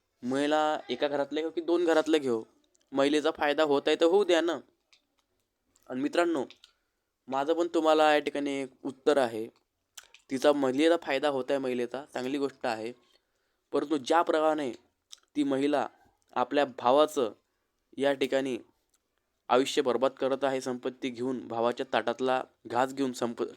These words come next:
भावाला त्रास देतात, त्याचप्रमाणे त्या महिलेच्यासुद्धा नवऱ्याला कोणीतरी स्त्री त्रास देणार आहे,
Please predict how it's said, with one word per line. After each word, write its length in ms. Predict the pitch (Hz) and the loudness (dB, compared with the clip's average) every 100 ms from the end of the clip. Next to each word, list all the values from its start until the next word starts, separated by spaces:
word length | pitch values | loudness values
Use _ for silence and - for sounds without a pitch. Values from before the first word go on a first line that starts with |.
| - - - | -18 -20 -4
भावाला 300 | 123 120 135 | 2 4 2
त्रास 260 | - 135 131 | 2 2 2
देतात, 260 | 139 135 | 2 0
त्याचप्रमाणे 640 | - 135 - 139 135 131 107 - _ - - - _ - | 2 -2 0 -2 0 -2 -6 -12 _ -20 -20 -20 _ -2
त्या 340 | 143 147 151 151 | 2 4 2 2
महिलेच्यासुद्धा 920 | 135 131 139 139 147 139 147 147 127 - _ _ _ _ _ | 2 0 0 -2 -2 -4 -2 0 0 -4 _ _ _ _ _
नवऱ्याला 460 | 127 123 131 139 147 | 2 4 6 6 4
कोणीतरी 440 | 143 139 143 143 139 | 2 0 2 0 -2
स्त्री 340 | - - 147 - | -12 -8 -6 -4
त्रास 240 | 131 131 131 | 0 0 2
देणार 280 | 127 123 127 | 0 0 0
आहे, 260 | 120 131 | 0 -2